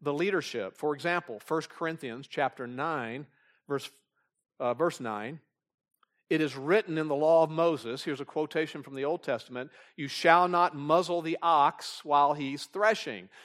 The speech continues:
In other words, when the ox is working to tread out the grain and pulling the heavy stone, don't put a muzzle on him. Let him le-, uh, lean forward and eat some of the grain sometime to sustain him. In verse fourteen of First Corinthians nine, it says something even more directly.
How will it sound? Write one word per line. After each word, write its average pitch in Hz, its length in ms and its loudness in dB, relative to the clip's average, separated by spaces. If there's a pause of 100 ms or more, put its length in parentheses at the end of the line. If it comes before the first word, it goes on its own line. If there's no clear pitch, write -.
(140)
In 151 60 -8
other 139 140 -2
words, 151 320 2
when 147 120 -6
the 139 100 -4
ox 156 400 6
is 135 160 -6
working 165 520 -4
to 165 120 -8
tread 170 340 2
out 160 220 6
the 156 80 -8
grain 147 460 -4
and 139 100 -10
pulling 170 300 -6
the 147 80 -8
heavy 156 240 -2
stone, 151 420 -4
don't 165 180 -2
put 185 120 -6
a 185 40 -4
muzzle 185 380 2
on 123 180 -2
him. 185 160 -6 (300)
Let 143 200 2
him 190 240 0
le-, 165 240 -2 (500)
uh, 131 200 -4
lean 160 320 -2
forward 190 480 4
and 160 200 -6
eat 180 160 -4
some 180 220 -4
of 196 60 -2
the 190 60 -2
grain 220 320 0
sometime 120 560 -4
to 139 100 -12
sustain 202 480 -6
him. 120 180 -8 (1120)
In 139 100 -6
verse 143 160 0
fourteen 208 560 0
of 160 60 -6
First 147 240 -4
Corinthians 123 400 -8
nine, 135 320 -2
it 127 60 -10
says 151 260 -4
something 143 280 -6
even 131 200 -8
more 123 160 -6
directly. 113 560 -10